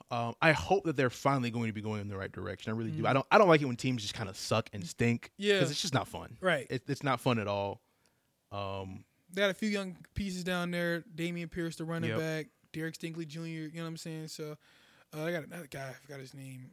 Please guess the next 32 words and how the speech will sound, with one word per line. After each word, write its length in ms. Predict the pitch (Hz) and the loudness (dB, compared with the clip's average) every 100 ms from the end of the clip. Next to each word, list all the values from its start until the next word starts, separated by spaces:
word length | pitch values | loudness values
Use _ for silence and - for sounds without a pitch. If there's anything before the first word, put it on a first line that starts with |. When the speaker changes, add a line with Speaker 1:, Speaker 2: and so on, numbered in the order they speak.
| _ | _
Speaker 2:
Oh, 280 | - 175 190 | -6 0 0
my 160 | 185 165 | 0 -4
God, 240 | 151 151 | -6 -6
I 40 | 147 | -6
forgot 220 | 151 143 | -8 -8
his 120 | 135 | -10
fucking 380 | - - - - | -14 -20 -20 -20
name. 320 | - 123 - | -20 -20 -20
They 80 | 156 | -14
had 100 | 156 | -12
another 220 | 143 143 | -10 -12
dude. 440 | 131 131 135 135 135 _ _ _ _ _ - | -12 -10 -10 -10 -12 _ _ _ _ _ 0
Speaker 1:
Oh, 120 | 135 | 2
yeah, 200 | 120 110 | 4 2
uh, 240 | 90 98 - | 2 -2 0
Speaker 2:
Uh, 20 | |
Speaker 1:
Moore. 320 | 117 95 85 - _ _ _ _ _ _ _ | -2 -2 -6 -16 _ _ _ _ _ _ _
Speaker 2:
who? 80 | 95 | -6
Speaker 1:
Not 120 | 110 | -4
Moore, 260 | 107 90 110 _ | -4 -8 -16 _
no. 180 | 104 - - _ - | -14 -14 -18 _ -8
Speaker 2:
Um, 300 | 151 143 131 | -4 -4 -4
Speaker 1:
Moore, 140 | 107 | -6
the 100 | 104 | -6
other 100 | 98 | -8
Moore 200 | 90 90 | -12 -14
is 60 | 90 | -16
on 60 | 85 104 - - | -18 -20 -20 -14
Speaker 2:
they 60 | - | 0
had 80 | 180 | 2
a 180 | 165 151 | 2 -2
Speaker 1:
Panthers. 340 | 151 - - | -8 -14 -20